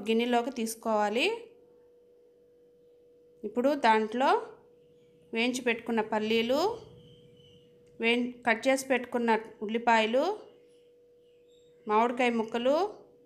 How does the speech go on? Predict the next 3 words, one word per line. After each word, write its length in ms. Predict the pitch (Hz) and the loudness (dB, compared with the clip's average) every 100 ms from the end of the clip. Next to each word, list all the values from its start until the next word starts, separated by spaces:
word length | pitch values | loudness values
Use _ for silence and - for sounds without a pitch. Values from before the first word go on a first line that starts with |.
| - _ _ _ _ _ _ 480 480 480 480 480 480 494 480 480 480 480 480 480 480 480 480 480 480 480 480 480 480 480 480 - - - - - - | -20 _ _ _ _ _ _ _ -20 -20 _ _ _ _ _ _ _ _ _ -20 -20 -20 -20 -20 -20 -20 -20 -20 -20 _ -20 -20 -20 -20 -20 -20 -6
కొంచెం 320 | 226 226 277 269 254 | -2 -2 -2 -2 2
సాల్ట్, 440 | 214 220 226 269 320 415 - - _ _ _ _ _ _ _ 480 480 480 480 480 480 480 480 480 480 480 480 480 480 480 480 - - - - - - - | 4 4 2 -2 -2 -4 -10 -20 _ _ _ _ _ _ _ _ _ _ _ _ _ _ _ _ _ _ _ _ -20 -20 -20 -20 -20 -20 -20 -20 -20 -2
చాట్ 260 | 247 240 | 2 4